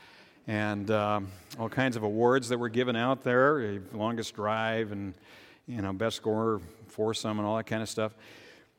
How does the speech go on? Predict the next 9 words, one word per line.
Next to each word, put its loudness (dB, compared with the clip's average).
Well, 4
um, 0
I 0
was -2
given 4
the -2
booby 2
prize. -6
Um, 0